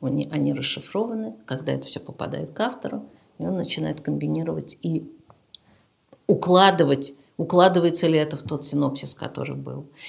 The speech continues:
Или это совершенно пошло в другую сторону, и мы меняем, э, меняем формат, или меняем главную идею, кто-то выходит на первый план. Вот сейчас мы снимали фильм,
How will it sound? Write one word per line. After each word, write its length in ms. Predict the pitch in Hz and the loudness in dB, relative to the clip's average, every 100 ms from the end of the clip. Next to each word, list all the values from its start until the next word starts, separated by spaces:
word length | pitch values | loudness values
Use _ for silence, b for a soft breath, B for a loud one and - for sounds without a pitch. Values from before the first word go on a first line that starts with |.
| B | B
Или 220 | 156 165 | 2 6
это 200 | 165 165 | 8 8
совершенно 540 | 156 170 160 - 180 165 | 4 6 6 6 4 2
пошло 360 | 160 156 - | 2 0 0
в 80 | 160 | 0
другую 360 | 156 156 156 156 | 0 0 2 2
сторону, 720 | - - 185 170 156 147 143 | 2 2 4 4 4 2 2
и 160 | 165 | 4
мы 140 | 165 156 | 6 8
меняем, 600 | 156 156 147 139 131 - - - | 6 4 4 4 0 -6 -18 -12
э, 760 | 127 139 67 69 - - - - | -8 -6 -4 -4 -6 -6 -8 -6
меняем 340 | 151 143 135 | 0 2 2
формат, 680 | 135 131 135 135 139 135 - B B B - | 2 0 2 4 4 0 -4 B B B 0
или 160 | 156 | 4
меняем 380 | 156 156 160 165 | 6 6 6 6
главную 440 | 156 156 156 147 143 | 6 6 6 4 4
идею, 300 | 135 135 139 | 4 2 2
кто-то 320 | 170 170 160 | 0 0 0
выходит 480 | 151 156 175 160 147 | -2 0 2 2 2
на 100 | 147 | 0
первый 340 | 151 147 147 | 2 2 2
план. 320 | 147 120 - - B B | 0 -6 -8 -10 B B
Вот 160 | 156 156 | -2 2
сейчас 380 | 160 160 170 - | 2 4 2 2
мы 80 | 156 | 0
снимали 680 | - 165 160 156 151 - - _ - | 0 0 2 2 0 -4 -16 _ -12
фильм, 600 | - 185 165 156 147 - | -4 0 2 2 -2 -10